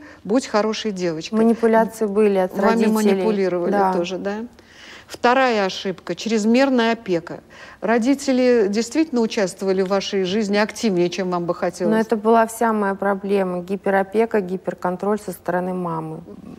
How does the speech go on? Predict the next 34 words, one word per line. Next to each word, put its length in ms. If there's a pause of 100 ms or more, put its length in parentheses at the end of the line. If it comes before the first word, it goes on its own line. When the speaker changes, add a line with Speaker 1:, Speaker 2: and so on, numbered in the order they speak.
(100)
Speaker 2:
Это 240
было 320
с 40
детства, 460
это 240
было 260
всегда, 560
и 160
понадобилось 840
время, 340
понадобилась 800
работа 420
над 220
собой 340
с 80
моей 240
стороны 400
и 100
с 60
Speaker 1:
Мгм. 140
Speaker 2:
маминой 400
тоже, 320
чтобы 340
изменить 480
ситуацию. 720
Speaker 1:
А 80
вам 200
хотелось 600
быть 260
вот 140
уже 180
тогда 560
свободной, 840
неподконтрольной? 1200